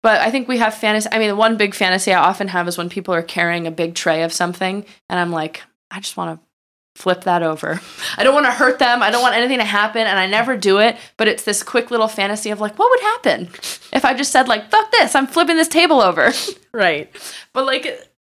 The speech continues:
Speaker 1: not everyone wants to act on those things.
Speaker 2: Right.
Speaker 1: Or we have another compass, you know, guiding us.
Speaker 2: But I think it's just, it's so stigmatized.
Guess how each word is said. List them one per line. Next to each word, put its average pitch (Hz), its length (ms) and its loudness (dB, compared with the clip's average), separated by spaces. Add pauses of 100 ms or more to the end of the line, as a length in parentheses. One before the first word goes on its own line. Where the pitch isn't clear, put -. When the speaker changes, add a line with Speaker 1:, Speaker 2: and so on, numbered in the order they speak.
(200)
Speaker 1:
not 277 200 2
everyone 262 320 -2
wants 233 200 0
to 254 140 -2
act 262 220 -2
on 170 160 -2
those 127 200 -8
things. - 340 -10
Speaker 2:
Right. 147 280 0 (160)
Speaker 1:
Or 214 100 0
we 214 100 0
have 214 200 0
another 190 340 -2
compass, 175 580 -4
you 185 80 -4
know, 170 320 -6
guiding 185 380 0
us. - 360 -8 (400)
Speaker 2:
But 226 100 2
I 233 100 2
think 269 180 -6
it's 269 140 -10
just, 226 260 -6 (220)
it's 202 240 0
so 226 760 2 (160)
stigmatized. 156 1200 -2